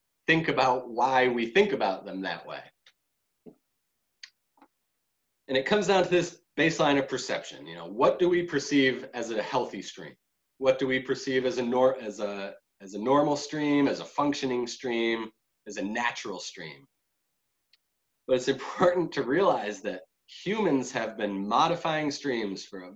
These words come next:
very, very, very long time. So in terms of what a, a really, truly natural stream is, um, it's a very tough question. This is a dam that's still functioning today. It was built four thousand years ago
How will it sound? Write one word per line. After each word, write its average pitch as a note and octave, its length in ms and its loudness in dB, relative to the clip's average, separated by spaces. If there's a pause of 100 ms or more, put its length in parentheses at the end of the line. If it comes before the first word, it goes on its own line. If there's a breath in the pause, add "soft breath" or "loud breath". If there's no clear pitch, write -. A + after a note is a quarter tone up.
very, C#3 480 0
very, G#2 280 0
very G#2 420 -2
long E2 240 -4
time. D#2+ 240 -12 (800)
So G#2+ 180 0
in G#2+ 80 2
terms D#3+ 380 4
of A2+ 140 -4
what D#3 340 4
a, B2 140 4
a G#2 280 -10 (180)
really, D#3+ 500 2
truly E3+ 580 4
natural B2+ 500 0
stream B2+ 480 -2
is, G#2+ 440 2 (420)
um, F#2 300 -12
it's E3 160 -4
a G#3 40 0
very G#2 320 -4 (100)
tough - 240 -14
question. - 420 -6 (1000)
This C#3 140 -4
is E3+ 100 0
a D3 60 2
dam D3 360 2
that's A#2+ 220 -2
still D3+ 260 -2
functioning C3+ 600 -2
today. A2+ 480 0 (280)
It G#2 40 -12
was G2 240 -10 (200)
built B2 360 4 (240)
four C3+ 180 4
thousand A#2 380 2
years B2+ 240 2
ago F2 400 -8